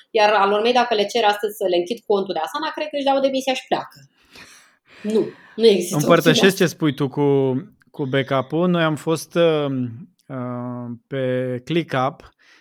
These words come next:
Speaker 2: care e un tool foarte apreciat, și într-o zi n-am mai mers și nici a doua zi n-am mai mers. Am primit un e-mail că lucrăm, uh, și se va rezolva și,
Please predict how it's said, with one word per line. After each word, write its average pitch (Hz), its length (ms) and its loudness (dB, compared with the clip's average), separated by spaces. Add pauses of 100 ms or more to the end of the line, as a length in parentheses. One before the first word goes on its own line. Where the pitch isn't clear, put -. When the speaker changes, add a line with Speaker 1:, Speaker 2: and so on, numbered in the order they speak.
(140)
Speaker 2:
care 143 140 -6
e - 20 -2
un 135 100 -2
tool 151 180 -2
foarte 143 560 -2
apreciat, 135 840 -6
și - 460 -6
într-o 185 300 -2
zi 196 160 0
n-am 233 180 4
mai 233 140 4
mers 185 280 0
și - 260 -6
nici 180 220 -4
a 202 100 2
doua 214 300 6
zi 147 160 0
n-am 139 180 0
mai 127 140 0
mers. 120 280 -4
Am 156 100 -2
primit 175 340 -4
un 175 120 -2
e-mail 208 440 0 (560)
că 202 260 -2
lucrăm, 175 640 2
uh, 156 240 -2
și 156 680 -4
se - 220 0
va 165 160 6
rezolva 160 560 4
și, 180 280 -2